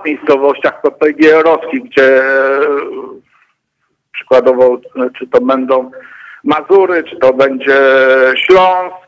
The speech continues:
bo na Śląsku też były P G R-y, y, tylko że tam jakieś lepiej było zarządzane to wszystko. Natomiast na Mazurach to już kompletnie, e, porażka. Właśnie bardzo dużo lu-, osób ta-, e, z byłych P G R-ów,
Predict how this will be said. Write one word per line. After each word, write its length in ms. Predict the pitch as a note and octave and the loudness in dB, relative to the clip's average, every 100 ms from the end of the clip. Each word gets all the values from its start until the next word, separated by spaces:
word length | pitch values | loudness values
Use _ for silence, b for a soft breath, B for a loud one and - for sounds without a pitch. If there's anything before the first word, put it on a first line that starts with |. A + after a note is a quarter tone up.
| - | -12
bo 160 | D3 | -8
na 160 | C#3 C3+ | -6 -6
Śląsku 360 | C3 B2 - B2+ | -6 -8 -10 -2
też 300 | F#3+ F#3 D#3+ | 2 2 4
były 200 | F#3 F3+ | 2 2
P 180 | F3+ | -2
G 240 | E3+ F3+ F3 | 0 0 2
R-y, 320 | E3+ E3+ E3 E3+ - b b b - E3+ | 0 -4 -8 -12 -20 b b b 0 2
y, 180 | D#3+ D3+ - | 2 -2 -6
tylko 220 | E3+ D#3 | -4 -2
że 60 | |
tam 180 | E3 E3 E3 D#3 C#3+ | -2 -4 -4 -6 -2
jakieś 320 | D#3 - - | -4 -4 -2
lepiej 320 | F3 E3 D#3+ A#2+ | 2 2 2 0
było 320 | B2 B2 A#2+ C3 | 2 2 2 0
zarządzane 560 | A#2 C3 A#2 B2+ A#2+ | 0 -4 -2 -2 -2
to 100 | A#2+ | -6
wszystko. 360 | A#2 B2 - C3 | -8 -10 -6 -4
Natomiast 400 | B2+ B2+ C#3+ C#3 | -4 -2 -2 -2
na 80 | C#3 | -2
Mazurach 340 | C3+ D3+ C#3 | 0 -2 -2
to 60 | D3 | -2
już 120 | B2+ | -4
kompletnie, 680 | - C3 D3 C#3+ - A2+ - _ b b b b b b _ C3 | -6 -4 0 0 -2 -10 -10 _ b b b b b b _ -6
e, 360 | A#2+ B2 A#2 A#2 - | -6 -4 -8 -6 0
porażka. 800 | C#3 C#3 A#2+ - C#3 E3 E3 - C#3+ | 2 0 -2 -2 -2 -2 -6 -12 -4
Właśnie 280 | D#3+ D#3+ D#3+ | -4 -4 -4
bardzo 240 | E3 D#3+ | -4 -4
dużo 200 | D#3+ D#3+ E3 | -4 -2 0
lu-, 180 | E3+ - | 0 0
osób 340 | D3+ D3+ D3+ - | -2 -2 -8 -2
ta-, 140 | C#3 C3+ | 0 2
e, 40 | |
z 600 | D3+ C#3 C3+ _ _ - | 2 2 -4 _ _ 2
byłych 380 | F#3+ E3 C#3+ - | 4 4 0 -2
P 140 | C3+ | -2
G 200 | B2+ C3+ | 0 0
R-ów, 200 | C3+ B2 | 0 -4